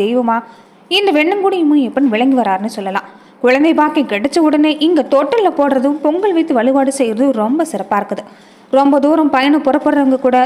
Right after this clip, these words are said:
தங்களுடைய வாகனங்களை இங்க வந்து முனியப்பனை வணங்கிட்டு பின்னாடி தான் பயணம் செய்றாங்க. தங்களுக்கு பாதுகாப்பா அந்த முனியப்பனை வரதாவும் நம்புறாங்க. சுமார் ஐந்நூறு, ஆயிரம் ஆண்டுகள் பழமையானதா இந்த கோவில் விளங்கிட்டு வருது. சேலம்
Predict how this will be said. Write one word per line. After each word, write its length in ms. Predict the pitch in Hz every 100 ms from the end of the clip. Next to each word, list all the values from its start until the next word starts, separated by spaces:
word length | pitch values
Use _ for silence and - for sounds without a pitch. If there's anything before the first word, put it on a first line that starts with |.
| 254 285
தங்களுடைய 420 | 359 440 403 294 240
வாகனங்களை 460 | 262 285 269 277 277 285
இங்க 160 | 415 415
வந்து 160 | 349 339 294
முனியப்பனை 380 | 311 320 302 262
வணங்கிட்டு 400 | 220 262 294 294 233
பின்னாடி 260 | 254 254 247
தான் 100 | 254
பயணம் 240 | 202 208 208
செய்றாங்க. 320 | 202 202 196 - - - -
தங்களுக்கு 420 | 214 240 311 311 320
பாதுகாப்பா 480 | 294 285 277 285 302 285
அந்த 120 | 226 208 202
முனியப்பனை 500 | 247 370 381 370 381 240
வரதாவும் 420 | 233 302 320 254
நம்புறாங்க. 360 | 190 202 202 - - - - - -
சுமார் 240 | 381 381 311 196
ஐந்நூறு, 320 | 262 403 415 359
ஆயிரம் 260 | 339 320 277
ஆண்டுகள் 320 | 262 320 330 320 -
பழமையானதா 520 | 247 285 330 320 311 294
இந்த 100 | 226
கோவில் 240 | 247 262 262
விளங்கிட்டு 320 | 208 220 214 196
வருது. 200 | 196 - - - - -
சேலம் 400 | 277 262 285 285